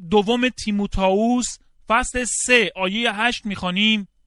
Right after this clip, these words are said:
«همان گونه که یانیس و یامبریس با موسی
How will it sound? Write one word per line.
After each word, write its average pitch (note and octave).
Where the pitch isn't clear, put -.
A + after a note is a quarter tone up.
«همان D4
گونه A#3+
که C#4
یانیس A#3
و G#3
یامبریس G#3
با G#3+
موسی A3